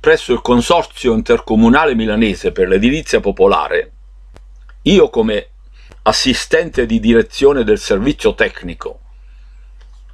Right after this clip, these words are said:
che facevo le parti del direttore assente per quanto riguardava gli interventi in corso, e lei come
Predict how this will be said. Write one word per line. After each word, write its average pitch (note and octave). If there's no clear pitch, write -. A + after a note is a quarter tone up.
che -
facevo A#2+
le G2
parti -
del B2
direttore B2+
assente F#2+
per -
quanto C3+
riguardava G2+
gli B2
interventi A#2
in A2
corso, -
e D3
lei B2
come G2+